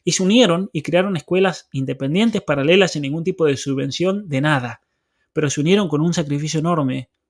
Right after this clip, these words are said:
Y hoy hay escuelitas que tienen ochenta, noventa, cien alumnos formados por familias. Eso es lo que hay que hacer. Hay que sacarle a los niños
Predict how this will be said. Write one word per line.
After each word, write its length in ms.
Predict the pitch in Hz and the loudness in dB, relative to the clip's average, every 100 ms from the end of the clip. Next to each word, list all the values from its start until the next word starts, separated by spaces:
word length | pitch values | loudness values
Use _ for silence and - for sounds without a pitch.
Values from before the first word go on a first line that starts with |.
| _ _ - | _ _ 2
Y 80 | 160 | 6
hoy 120 | 190 | 8
hay 100 | 196 | 6
escuelitas 520 | 165 - 160 190 165 | 4 2 2 2 -2
que 100 | 143 | -2
tienen 240 | 151 156 | 0 0
ochenta, 460 | 139 131 190 185 160 | -4 -2 -2 -2 -4
noventa, 420 | 139 139 170 151 | -2 -2 -2 -4
cien 200 | 139 165 | -6 -4
alumnos 560 | 151 160 175 170 - _ _ _ _ _ _ _ - | -4 -2 -2 -6 -8 _ _ _ _ _ _ _ -6
formados 360 | 156 190 240 | 2 6 6
por 160 | 233 165 | 6 2
familias. 580 | - 151 220 175 143 - | 4 4 6 6 4 4
Eso 260 | 220 226 208 | 6 6 4
es 60 | |
lo 100 | 180 | 0
que 80 | 143 | 2
hay 100 | 190 | 2
que 80 | 190 | 2
hacer. 460 | 151 202 180 - _ _ _ _ - | 0 2 0 -2 _ _ _ _ -2
Hay 140 | 190 | 0
que 140 | 202 185 | 0 -2
sacarle 840 | 160 - 190 196 196 190 202 _ _ _ _ _ _ _ _ _ _ _ | -4 0 2 2 2 0 -2 _ _ _ _ _ _ _ _ _ _ _
a 80 | 156 | -4
los 160 | 156 131 | -2 0
niños 640 | 180 170 160 135 - - | 0 0 0 -4 -8 -16